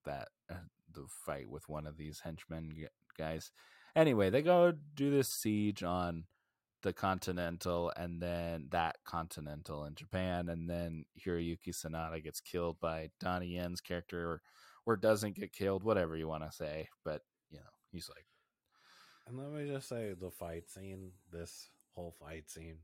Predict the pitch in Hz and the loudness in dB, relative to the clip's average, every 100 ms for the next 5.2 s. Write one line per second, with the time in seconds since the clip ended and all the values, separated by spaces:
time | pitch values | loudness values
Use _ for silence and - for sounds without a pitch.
0 | 82 76 - 67 69 73 76 82 78 78 | -20 -20 -18 -20 -18 -14 -10 -10 -10 -14
1 | 73 71 76 80 78 78 76 139 65 62 | -16 -16 -14 -14 -14 -16 -18 -20 -20 -20
2 | - - 135 135 139 139 147 - - _ | -18 -16 -16 -18 -16 -14 -16 -16 -20 _
3 | _ _ _ 101 117 123 123 113 107 98 | _ _ _ -4 -2 0 0 -2 -8 -12
4 | _ 90 87 90 98 98 92 85 87 90 | _ -10 -4 -2 -2 -4 -6 -4 -4 -6
5 | 87 87 | -8 -14